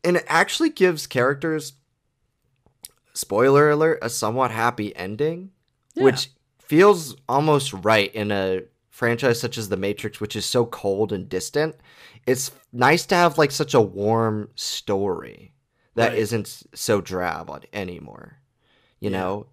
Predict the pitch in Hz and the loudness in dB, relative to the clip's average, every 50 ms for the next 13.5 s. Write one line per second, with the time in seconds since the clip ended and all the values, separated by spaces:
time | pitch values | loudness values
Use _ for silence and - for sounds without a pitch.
0 | _ - 120 117 117 131 131 131 131 147 135 139 - 127 120 120 113 113 107 104 | _ -4 -4 0 4 4 4 4 4 0 -2 -2 2 4 4 4 4 4 2 2
1 | 101 - - - _ _ _ _ _ _ _ - 113 117 - - - - 113 107 | 0 -2 -6 -20 _ _ _ _ _ _ _ 0 2 2 0 -2 -4 0 2 2
2 | 110 110 110 104 107 104 101 95 95 95 - - 104 101 101 101 101 98 98 87 | 4 2 0 0 -2 -2 -2 -2 -4 -6 -6 -6 -4 -4 -4 -4 -4 -6 -8 -8
3 | 101 95 92 85 - 95 98 101 98 95 95 90 - 101 90 - 92 92 87 - | -8 -8 -8 -8 -6 -4 -4 -2 -2 -4 -4 -6 -6 -8 -6 -6 -6 -6 -6 -6
4 | - 92 85 82 85 85 - 82 82 85 71 73 73 - - - - 50 50 - | -8 -10 -8 -8 -10 -10 -10 -12 -14 -14 -14 -14 -16 -16 -18 -18 -18 -18 -18 -12
5 | - - 98 90 76 87 95 - 101 92 - 107 107 101 - 104 101 95 95 95 | -8 -6 -6 -6 -6 -6 -6 -6 -6 -4 -4 -4 -4 -4 -4 -4 -4 -2 -2 -2
6 | 98 104 107 107 107 107 101 92 95 - - - - - - 87 - - - 113 | -2 -2 -2 -2 -2 -2 -2 -4 -6 -10 -14 -16 -14 -10 -10 -10 -8 -4 -4 -4
7 | 110 110 113 113 104 92 92 85 - _ _ _ _ _ _ - 113 107 107 101 | -2 -4 -4 -6 -8 -8 -10 -12 -16 _ _ _ _ _ _ -6 -2 -2 -2 -2
8 | - - - 107 101 101 98 101 104 98 98 _ - 98 98 104 101 107 104 104 | -4 -4 -2 -2 0 0 -2 -6 -10 -14 -18 _ -8 -4 -2 0 2 2 0 0
9 | 101 113 110 110 113 113 120 120 117 - - - - 135 - - - - - _ | 0 -2 -4 -2 -4 -4 -6 -4 -4 -4 -2 -2 -4 -6 -6 -8 -12 -18 -18 _
10 | _ - 139 135 131 131 127 117 _ _ _ _ - - - - 107 98 90 78 | _ -10 -10 -8 -8 -10 -12 -14 _ _ _ _ -20 -10 -4 -2 0 0 0 -2
11 | 78 85 - - _ _ _ _ - - - 87 82 78 80 - - _ _ - | -6 -8 -14 -20 _ _ _ _ -18 -12 -10 -10 -8 -8 -10 -12 -16 _ _ -6
12 | 185 190 156 104 - _ _ - 120 117 117 131 123 120 120 117 110 107 107 95 | -4 -4 -4 -6 -8 _ _ -2 -2 0 2 2 2 2 2 0 0 0 -2 -2
13 | 85 - 82 - - - - - - - | -2 -6 -12 -20 -18 -18 -18 -18 -20 -20